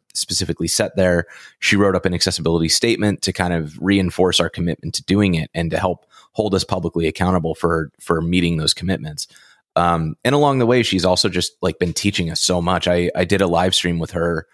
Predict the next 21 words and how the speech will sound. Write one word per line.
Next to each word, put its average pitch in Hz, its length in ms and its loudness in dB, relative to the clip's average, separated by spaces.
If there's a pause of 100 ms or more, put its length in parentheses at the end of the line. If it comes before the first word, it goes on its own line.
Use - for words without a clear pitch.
(320)
a 87 80 2
while 85 240 4
back 90 420 2
on 85 220 0
my, 80 480 -2
um, 78 400 -4
my 82 140 -6
Twitch - 340 -4
channel 80 340 -6 (800)
where 98 160 4
we 95 120 4
built 98 380 2
a 71 120 -4
feedback 95 420 -2
widget. 73 280 -10 (600)
And 92 500 2 (240)
just 143 320 0
that 127 220 0
little 107 260 2
feedback 95 520 -2
widget, 78 320 -2